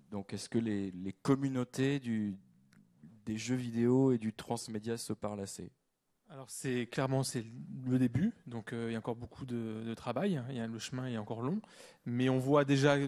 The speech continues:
Speaker 2: quelques tendances. Aux États-Unis, euh, la Ligue, euh, a validé le terme de transmédia, transmédia producer. Donc, c'est cette personne qui va faire la jonction entre, euh,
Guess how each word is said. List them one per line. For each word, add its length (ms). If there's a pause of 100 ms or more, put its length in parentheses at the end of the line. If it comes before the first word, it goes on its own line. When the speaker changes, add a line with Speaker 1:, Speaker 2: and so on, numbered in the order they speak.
(140)
Speaker 2:
quelques 300
tendances. 480
Aux 80
États-Unis, 580
euh, 320 (380)
la 180
Ligue, 380
euh, 500
a 60
validé 400
le 100
terme 160
de 80
transmédia, 560
transmédia 320
producer. 480 (560)
Donc, 220
c'est 240
cette 180
personne 240
qui 140
va 60
faire 200
la 100
jonction 520
entre, 200
euh, 240